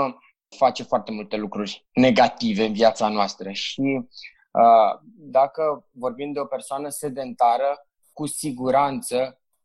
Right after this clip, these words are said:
uh, perioada sarcinii nu este o perioadă în care să încerce lucruri pe care nu le-a mai făcut din punctul ăsta de vedere. Adică dacă n-a mai alergat din liceu, cu siguranță nu, când rămâne însărcinată nu se apucă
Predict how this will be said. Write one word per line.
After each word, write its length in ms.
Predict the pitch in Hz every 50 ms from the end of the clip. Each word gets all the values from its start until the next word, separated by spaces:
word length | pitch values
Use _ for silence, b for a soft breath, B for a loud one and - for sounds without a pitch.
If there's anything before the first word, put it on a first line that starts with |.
| _ _ _
uh, 320 | - 151 143 131 127 123 110
perioada 400 | 127 123 113 123 131 131 139 135
sarcinii 680 | 131 - 139 139 127 123 - - 139 135 131 131 131
nu 180 | 127 131 139
este 320 | 143 139 135 - - - 143
o 100 | 135 123
perioadă 480 | - - 127 117 131 135 135 131 123
în 120 | 131 131 123
care 240 | - 123 120 123 123
să 160 | - - 127
încerce 480 | 127 117 - 135 131 120 - - 127
lucruri 380 | 120 123 127 123 - 120 123 117
pe 100 | - 123
care 300 | - - 117 117 117 113
nu 220 | 113 120 123 127
le-a 180 | 127 120 123 123
mai 260 | 120 120 120 117 113 -
făcut 360 | - 117 - - - 131 120 - - - _
din 280 | _ 110 123 127 123
punctul 300 | - - 120 - - 120
ăsta 240 | 117 - - - 110
de 100 | 98 110
vedere. 560 | 104 98 110 107 98 107 107 101 98 95 - B B B B B B B B B B B
Adică 380 | _ - 107 104 113 117 - 120
dacă 280 | 113 123 120 - -
n-a 140 | 117 120 127
mai 200 | 135 143 139 135
alergat 420 | 131 131 123 123 120 113 135 135 123
din 200 | 123 135 139 131
liceu, 560 | 120 104 - - - 117 123 143 147 147 _ _
cu 100 | _ -
siguranță 600 | - - 143 131 127 135 135 147 147 143 - 147
nu, 220 | 135 135 139 147 151
când 260 | - - 139 139 123
rămâne 240 | 123 131 131 139 147
însărcinată 640 | 139 135 - 127 117 - - 113 123 135 135 - 139
nu 80 | 135
se 140 | 123 - 120
apucă 320 | 110 - _ _ - 110